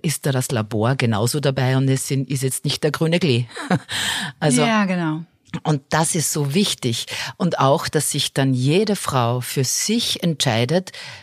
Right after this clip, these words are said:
Speaker 1: welchen Weg sie wählt. Weil das geht immer nur jede Frau für sich auch etwas an. Also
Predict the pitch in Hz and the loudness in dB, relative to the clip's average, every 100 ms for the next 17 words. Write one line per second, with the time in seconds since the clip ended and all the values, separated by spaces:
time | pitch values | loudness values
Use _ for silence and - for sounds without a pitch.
0 | _ 117 131 165 170 139 127 175 156 - | _ 0 0 0 -2 0 2 2 0 -2
1 | 117 107 104 104 - - - - - - | 0 2 0 -2 -6 -10 -14 -16 -14 -2
2 | 123 123 131 - 127 - 160 165 175 175 | 0 0 -2 0 -2 0 0 2 2 2
3 | 160 165 160 143 156 160 - - 127 127 | 4 2 2 2 0 -2 -4 0 2 4
4 | 147 156 - - - - _ - 160 143 | 2 0 -6 -16 -20 -20 _ -6 -2 0
5 | - 180 185 190 - - _ - 156 - | 0 0 2 0 -2 -12 _ -4 -2 -2
6 | - 147 147 143 - 139 135 120 - _ | -4 -4 -2 -2 0 0 0 -2 -8 _
7 | _ 135 131 135 127 127 127 | _ -2 0 2 2 2 0